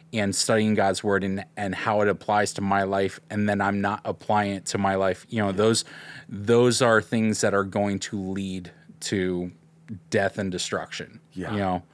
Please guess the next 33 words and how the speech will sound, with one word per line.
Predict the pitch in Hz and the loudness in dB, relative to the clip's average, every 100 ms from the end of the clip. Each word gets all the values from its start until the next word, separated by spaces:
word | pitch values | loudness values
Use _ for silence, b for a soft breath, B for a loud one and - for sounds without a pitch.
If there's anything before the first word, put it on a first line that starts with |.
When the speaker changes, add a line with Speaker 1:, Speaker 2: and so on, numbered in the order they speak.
| b b b - | b b b -2
Speaker 1:
Um, | 104 95 92 90 90 _ _ _ _ _ 104 | 2 4 2 -2 -6 _ _ _ _ _ -4
and, | 101 98 95 - _ | 0 0 -2 -6 _
and | 107 107 | 0 0
it's, | 101 110 107 _ b b b b b - _ _ - | 0 -6 -12 _ b b b b b -20 _ _ -2
it's | 104 - | 0 0
just | 107 - | -2 -2
one | 101 101 107 | 0 4 4
of | |
those | 104 98 | 6 4
things | - 104 95 | 4 4 4
that, | 95 92 | 4 4
like, | 90 87 | 0 -2
for, | - 104 95 92 - | -2 2 2 0 -6
for | - 107 95 - | -6 0 0 0
us | 104 95 - 107 | 0 0 0 0
as, | 95 85 - _ - | 0 -2 -6 _ -8
as | 95 92 - | -4 -4 -6
believers, | - 101 98 92 92 98 | -6 -4 -2 -2 -4 -2
as | 92 | -4
followers | - 98 95 92 87 | -2 -2 0 -2 -4
of | 107 | -6
Christ, | - 92 - | -4 -2 -2
like, | 92 101 | -4 -4
it, | 92 B B B B B - | -10 B B B B B -8
we | 98 98 | -4 2
gotta | 107 98 95 | 4 4 2
constantly | - - 101 92 - 98 90 90 | -6 -2 0 0 -2 -6 -4 -6
be | 80 98 92 87 92 - - | -6 -6 -6 -6 -8 -12 -6
in | 107 | -4
the | 95 | -2
Word. | 85 87 82 76 - 95 | -2 -4 -6 -10 -14 -12
Speaker 2:
Amen. | 90 101 | -6 -4
Speaker 1:
It, | 101 | -4